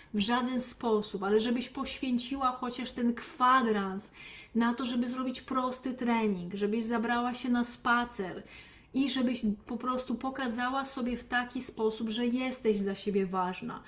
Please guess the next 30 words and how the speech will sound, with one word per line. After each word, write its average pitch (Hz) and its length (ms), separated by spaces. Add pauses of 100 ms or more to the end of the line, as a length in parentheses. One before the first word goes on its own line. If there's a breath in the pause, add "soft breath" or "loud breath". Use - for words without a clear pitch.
(360 loud breath)
O 269 160
to 269 180
mi 240 160
chodzi. 185 480
To 233 160
nie 294 300
jest 294 220
po 220 100
prostu 220 400
tak, 220 240
że 226 120
w 208 40
pewnym 240 360
momencie 226 640 (680 loud breath)
świeci 269 440
słońce, 262 580
jest 226 360
tęcza 240 440
i 233 160
leci 233 380
po 214 120
prostu 220 420
unikorn 247 580
i, 240 120
i, 247 640
i 247 60
jest 247 220
już 220 140
łatwo. 196 520
Nie. 214 480